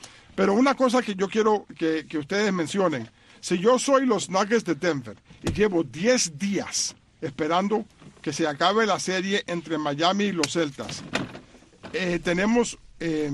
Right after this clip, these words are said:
como ejemplo varios equipos que han llegado al rojo vivo, pero luego esos diez días de vacaciones, cuando menos la desean, lo sacan de su ritmo, porque esa es la palabra indicada, y luego pierden una serie que supuestamente tenían que ganar.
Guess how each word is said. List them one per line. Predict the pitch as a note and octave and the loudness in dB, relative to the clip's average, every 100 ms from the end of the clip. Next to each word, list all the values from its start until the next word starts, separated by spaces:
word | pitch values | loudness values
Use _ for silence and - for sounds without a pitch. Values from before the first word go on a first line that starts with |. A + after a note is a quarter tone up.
| C#3 - | -6 -10
como | - E3+ E3+ D#3+ | -2 0 2 2
ejemplo | G3 A#3 A3+ A3 - | 2 2 2 0 0
varios | - E3 A3 A3+ | -4 -2 0 0
equipos | G#3 G#3 G#3+ A3 | -2 -2 -2 -4
que | - D#3+ | 0 -2
han | E3 | 0
llegado | F#3 F3+ F#3 | 2 2 2
al | E3 | 0
rojo | D3+ G3+ F#3+ | 0 0 0
vivo, | F#3+ A#3+ A#3+ A3 | 2 2 2 0
pero | F3 D#3 | 0 2
luego | D#3 G#3 G#3 F#3 | 2 2 2 0
esos | G3 G#3 E3+ | 0 -4 -4
diez | G3 F3+ | -4 -2
días | G#3+ F3+ D#3 | 0 0 0
de | D#3 | 0
vacaciones, | D3+ D3 C3+ G#3 G3 C#3+ B2+ - - - | -2 -4 -6 -2 0 0 -4 -14 -20 -6
cuando | F3 D#3+ D#3+ | -2 0 0
menos | D3+ F#3 C#4+ C#4 G3 | 0 2 4 4 2
la | F3 | -2
desean, | D3 C#3 F#3+ D#3 C3 C#3 - - | -2 -2 -2 -2 -4 -10 -14 -2
lo | F#3 F3+ | 0 0
sacan | - G#3+ B3 C#4 C4 | 2 2 2 2 4
de | A#3+ | 2
su | - G3 F3+ | 0 -2 -2
ritmo, | E3 B3+ G3+ D#3+ D3+ E3+ | 0 0 0 -2 -2 -2
porque | C#3+ D3 | -4 -8
esa | D3 | -4
es | E3 | -2
la | D3+ | -2
palabra | C#3 C#3+ D3+ C#3+ | -2 -2 0 -2
indicada, | C3+ C3 D#3+ C#3+ B2 - - - - | -4 -4 -2 0 -4 -12 -20 -20 -4
y | D#3 | -2
luego | D#3+ F3 F#3 F#3 | 2 2 2 0
pierden | E3+ E3+ E3+ D#3 | 2 0 0 -2
una | D#3+ D#3+ | 0 -2
serie | C#3+ E3 D#3 D#3+ | 0 -2 0 -2
que | D3+ D3 | -2 -6
supuestamente | C#3+ C3 D3+ D#3 D3+ C#3+ D3+ C#3+ | -6 -6 -4 -4 -4 -4 -6 -6
tenían | C3 C3+ C#3+ C#3 | -4 -4 -4 -6
que | B2+ | -10
ganar. | A#2+ B2 | -10 -10